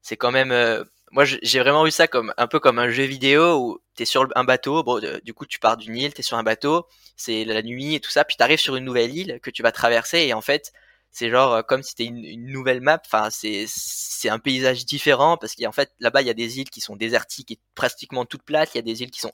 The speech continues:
hyper montagneuses et très vertes. Euh, et donc, c-, moi, ça m'a quand même assez marqué, et c'est pour ça que j'en garde un super souvenir. C'est la diversité quand même des paysages. Euh, euh, et puis, euh, ouais, c'est, moi, ce que j'aime bien, euh,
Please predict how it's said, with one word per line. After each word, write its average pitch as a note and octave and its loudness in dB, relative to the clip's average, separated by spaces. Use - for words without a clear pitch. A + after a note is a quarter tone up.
hyper C#3+ 4
montagneuses C3 -4
et G2+ -8
très - 0
vertes. C3+ 0
Euh, G2+ 2
et C3 -6
donc, B2+ -6
c-, - -10
moi, D3+ 0
ça B2 2
m'a G#2+ -2
quand - -6
même F#2+ -8
assez B2 2
marqué, C3+ 0
et G2+ -6
c'est - -10
pour - -16
ça B2 2
que B2 0
j'en A2 -10
garde G2+ -2
un G#2+ -8
super - -6
souvenir. C3 -4
C'est - -14
la G#2 -4
diversité B2+ -4
quand A#2 -2
même A2 -4
des G#2 -12
paysages. A2 -4
Euh, G#2+ -6
euh, - -14
et - -20
puis, A2 -6
euh, G#2 -2
ouais, B2 4
c'est, G2+ -10
moi, C#3+ 2
ce - -6
que C3+ 0
j'aime A2+ -2
bien, C#3 2
euh, G#2+ -2